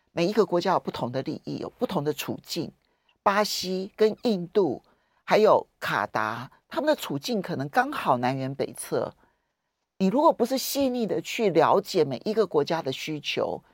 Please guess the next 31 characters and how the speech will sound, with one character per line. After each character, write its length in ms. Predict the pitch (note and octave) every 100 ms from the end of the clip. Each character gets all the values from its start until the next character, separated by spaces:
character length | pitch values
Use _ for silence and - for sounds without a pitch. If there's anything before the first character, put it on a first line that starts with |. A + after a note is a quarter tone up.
| _ _ -
然 100 | F#3
后 100 | A3
想 240 | F3+ C#3
说 200 | C3 G3+
我 100 | D3+
还 160 | - G#3
要 100 | A3+
可 280 | - F#3+
以 100 | G#3
跟 180 | - G#3+
你 120 | G#3
有 100 | C3+
胡 300 | - - F3
萝 160 | B3 A3
卜 180 | G#3+ A3
跟 220 | A3 G#3+
棒 280 | A#3 G3+ D3+
子， 280 | - A#2 - - _ _ _ _ _ _
我 260 | F#3 E3+ D#3
就 160 | C#4
觉 240 | F#3+ E3+ D#3
得 160 | F3
说， 360 | E3 F3 E3 E3
那 140 | B3 A#3
会 160 | C4+
不 160 | A#3 F3+
会 160 | A3
还 160 | F3 D#3
停 240 | - D#3
留 160 | D3 B2+
在 320 | - D3 A#2